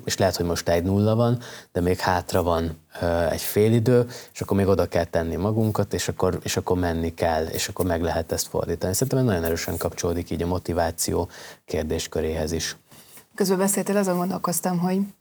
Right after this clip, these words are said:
Speaker 2: hogy azért, ö, ö, nagyon sok olyan magyar szervezet van, ahol ennek abszolút nincsen kultúrája. Ö,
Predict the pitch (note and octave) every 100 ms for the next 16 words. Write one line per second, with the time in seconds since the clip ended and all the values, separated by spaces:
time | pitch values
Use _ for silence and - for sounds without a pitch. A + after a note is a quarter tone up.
0 | _ _ _ _ _ - G3 F3+ F3+ F#3
1 | - F#3+ F#3 G3+ G3+ - - - _ F#3
2 | E3+ F3+ G3 F#3+ - - E3+ E3+ E3 D#3+
3 | D#3 F3+ D#3+ D#3+ E3 D#3+ F3 E3+ E3+ E3+
4 | E3+ F#3 - E3+ D#3 D#3+ D3+ D#3 D#3 D#3+
5 | D3+ D#3+ D#3+ D#3+ D#3+ F3 E3 - - -
6 | E3 D#3+